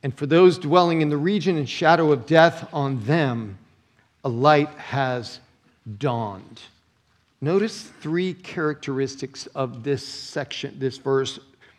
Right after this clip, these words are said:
this movement from darkness to light. First of all, darkness is a way of life, verse sixteen. Dwelling in darkness. Dwelling literally means t-, sitting,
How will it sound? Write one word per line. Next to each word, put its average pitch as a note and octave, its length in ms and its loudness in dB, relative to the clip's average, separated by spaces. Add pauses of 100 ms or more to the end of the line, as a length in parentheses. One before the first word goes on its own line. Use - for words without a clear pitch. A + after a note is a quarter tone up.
(280)
this C3 220 -6
movement C3+ 840 4
from A#2+ 340 -8
darkness A#2+ 840 -6
to - 140 -14
light. G#2 380 -12 (1080)
First - 320 -2
of B2 120 -8
all, A2 140 -4
darkness C3+ 760 -4
is C3+ 400 -4
a A#2+ 140 -6
way B2+ 300 -2
of G#2 200 -4
life, A2 560 -6
verse A2 200 -10
sixteen. - 540 -16 (920)
Dwelling B2+ 1000 0
in B2 420 -2
darkness. A2 580 -10
Dwelling B2 580 -2
literally A#2+ 380 -2
means A#2 500 -8 (220)
t-, - 220 -20
sitting, G#2+ 600 -6